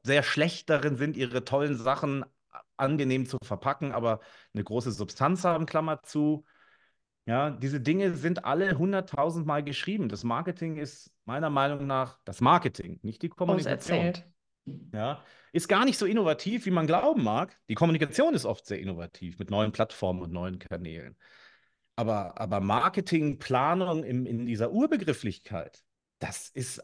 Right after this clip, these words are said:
Speaker 1: erstmal eine Managementphilosophie und ein Planungsprozess, der sich nicht ändert, nur weil die Welt digitaler wird oder weil's neue
Speaker 2: Mhm.
Speaker 1: Plattformen gibt.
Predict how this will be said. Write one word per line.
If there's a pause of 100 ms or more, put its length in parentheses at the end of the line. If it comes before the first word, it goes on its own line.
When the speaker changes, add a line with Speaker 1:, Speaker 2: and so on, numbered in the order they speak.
(140)
Speaker 1:
erstmal
eine
Managementphilosophie (160)
und
ein
Planungsprozess,
der
sich
nicht
ändert,
nur
weil
die
Welt
digitaler
wird
oder
weil's
neue
Speaker 2:
Mhm.
Speaker 1:
Plattformen
gibt.